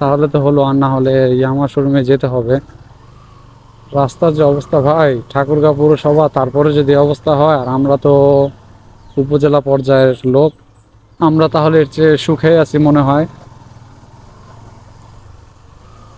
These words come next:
অস্বাভাবিকভাবে শব্দ করতেছে চেইনটা, ক্যাট ক্যাট ক্যাট ক্যাট করে। বাইকে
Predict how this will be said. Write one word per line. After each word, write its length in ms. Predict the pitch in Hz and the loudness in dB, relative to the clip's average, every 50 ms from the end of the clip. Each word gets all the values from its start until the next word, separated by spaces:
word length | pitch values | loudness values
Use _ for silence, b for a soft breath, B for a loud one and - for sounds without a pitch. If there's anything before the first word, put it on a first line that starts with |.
| - - - - - - - - - - - - - - - - - - 165 - - - - - - - - - - - - - - - - - - 156 139 - 131 - - - 151 143 139 143 | -20 -20 -20 -20 -20 -20 -20 -20 -20 -20 -20 -20 -20 -20 -20 -20 -20 -20 -20 -20 -20 -20 -20 -20 -20 -20 -20 -20 -20 -20 -20 -20 -20 -20 -20 -18 -16 -16 -16 -16 -16 -14 -12 -10 -8 -8 -8 -8
অস্বাভাবিকভাবে 600 | - - - 160 160 160 165 147 156 151 151 147 - | -6 -4 -2 0 2 2 2 2 0 0 0 -2 -2
শব্দ 180 | - 156 143 143 156 151 | -4 -4 -2 -2 0 0
করতেছে 320 | 143 135 - - 135 - 147 139 - | 0 -2 -4 -6 -8 -6 -8 -6 -4
চেইনটা, 320 | 147 135 135 131 127 127 135 160 - - | -2 -2 0 0 -2 -2 -4 -6 -8 -10
ক্যাট 160 | - 139 - - - | -10 -12 -12 -8 -6
ক্যাট 160 | 143 139 - - - | -6 -6 -6 -8 -8
ক্যাট 160 | - 139 - - - | -6 -6 -6 -4 -4
ক্যাট 160 | - - - - - | -4 -4 -4 -6 -6
করে। 200 | 127 120 120 127 143 - - - - _ _ - - _ _ _ _ _ _ _ _ _ _ _ _ _ - - - - - - - - - - - - - - - - - - - - - - - - - 131 123 | -4 -4 -4 -4 -8 -10 -14 -20 -20 _ _ -20 -20 _ _ _ _ _ _ _ _ _ _ _ _ _ -20 -20 -20 -20 -20 -20 -20 -20 -20 -20 -20 -20 -20 -20 -20 -20 -20 -20 -20 -20 -20 -20 -20 -14 -12 -8 -6
বাইকে 300 | - 127 139 165 175 226 | -2 0 0 2 2 2